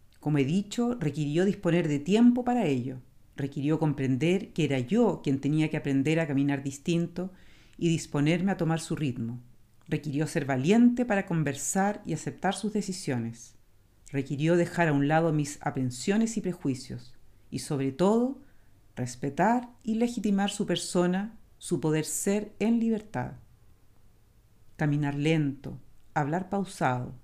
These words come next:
sin apuro, sentir el sol de la mañana, la brisa del aire, disfrutar el café y a veces compartir el silencio, todo ello fue parte de la relación. Todo esto fue teniendo para mí un placer delicioso,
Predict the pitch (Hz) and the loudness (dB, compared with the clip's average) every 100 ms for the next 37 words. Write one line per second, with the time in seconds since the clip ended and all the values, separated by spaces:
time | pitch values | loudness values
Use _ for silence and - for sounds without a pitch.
0 | - - 180 175 175 147 139 143 131 - | -18 -4 0 0 0 -2 -2 -4 -14 -20
1 | - - - - - - 185 160 226 254 | -20 -20 -20 -20 -10 2 4 4 6 6
2 | 262 - 247 220 214 190 175 160 135 131 | 4 4 2 4 2 2 2 2 0 -2
3 | 131 - 160 156 180 - 185 165 160 147 | -8 -4 -2 0 -2 -2 0 2 2 2
4 | 135 131 135 - - - 147 156 - 151 | 0 -4 -12 -16 -20 -8 -6 -4 -4 0
5 | 196 214 214 196 - 180 135 120 - 165 | 2 2 0 -6 -2 -2 -2 -6 -10 -2
6 | 156 156 196 226 - 170 156 147 - 190 | 0 0 0 -2 -4 -4 -2 -4 0 0
7 | 185 - 170 175 160 135 - 202 240 - | 0 0 2 4 4 0 -6 -8 -8 -14
8 | - - 226 247 247 254 233 254 202 180 | -12 2 6 6 6 4 0 0 -2 2
9 | 202 208 202 190 175 156 139 - 135 127 | 2 2 -2 -2 -2 -4 -6 -8 -8 -6
10 | 123 - - - - 196 202 208 208 214 | -8 -14 -20 -12 0 2 4 0 -2 -6
11 | - 180 165 165 175 185 180 147 143 156 | -2 0 2 2 2 0 0 0 2 0
12 | 175 170 160 143 135 165 147 135 131 - | 0 -2 -4 -6 -6 -6 -4 -4 -6 -4
13 | 196 156 - - | -2 -2 -6 -16